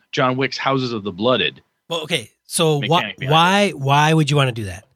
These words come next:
Speaker 2: So what
Speaker 1: The reason I would wanna do that
Speaker 2: Yes.
Speaker 1: is because people are not, um, <clears throat> the Amber system itself, people are not, in my group, some of the guys and ladies I've played with don't appreciate the type of gaming experience that the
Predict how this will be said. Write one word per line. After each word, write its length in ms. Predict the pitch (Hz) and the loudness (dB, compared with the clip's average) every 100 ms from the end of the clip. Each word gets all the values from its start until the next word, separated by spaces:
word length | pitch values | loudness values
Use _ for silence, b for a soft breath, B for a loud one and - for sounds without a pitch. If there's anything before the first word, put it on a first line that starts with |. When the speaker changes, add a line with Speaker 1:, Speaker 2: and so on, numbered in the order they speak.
| _ - | _ -4
Speaker 2:
So 140 | 165 | 2
what 280 | 170 180 151 | 2 2 -2
Speaker 1:
The 80 | 139 | -4
reason 400 | 156 214 196 147 | -2 -2 -2 -2
I 100 | 151 | -2
would 140 | 143 | -2
wanna 240 | 135 120 | -2 -2
do 220 | 110 214 202 | -2 0 0
that 140 | 87 | 0
Speaker 2:
Yes. 280 | 151 123 - | 0 0 -2
Speaker 1:
is 200 | 147 123 | -2 -4
because 560 | 135 123 - 127 120 117 | -6 -8 -4 -4 -4 -4
people 300 | - - 165 | -8 -2 0
are 100 | 135 | 0
not, 360 | 127 127 127 - _ _ _ _ _ | 2 0 0 -6 _ _ _ _ _
um, 320 | 113 113 107 - _ - | -6 -6 -6 -10 _ 0
<clears throat> 260 | 226 156 | 2 2
the 180 | 120 131 | 0 0
Amber 200 | 170 180 | 0 0
system 380 | - 165 151 123 | 2 0 0 -2
itself, 500 | 107 - 131 92 - _ _ _ _ _ _ _ | -2 -2 0 -2 -6 _ _ _ _ _ _ _
people 260 | - 170 165 | -2 0 2
are 80 | 147 | 2
not, 380 | 127 123 123 - _ _ _ _ | 2 2 0 -6 _ _ _ _
in 120 | 147 | -2
my 160 | 147 156 | 2 0
group, 280 | 117 95 95 | 0 -2 -2
some 180 | 139 143 | -4 -2
of 40 | |
the 60 | 123 | 0
guys 540 | 104 98 95 95 - _ _ _ _ _ | 0 2 0 -2 -4 _ _ _ _ _
and 180 | 117 113 | -2 0
ladies 260 | 110 104 107 | 0 -2 -6
I've 120 | - | -6
played 200 | 95 82 | -4 -4
with 180 | 78 - _ - | -6 -12 _ -4
don't 220 | 127 120 | -2 -2
appreciate 600 | - - 185 151 123 110 | -6 -2 0 2 0 -2
the 80 | 104 | -4
type 260 | - 120 117 | -2 -4 -4
of 120 | 101 | -2
gaming 360 | 113 127 143 | 0 0 0
experience 520 | 117 - - 139 98 98 | -2 -6 -2 0 0 -4
that 100 | |
the 120 | - | -10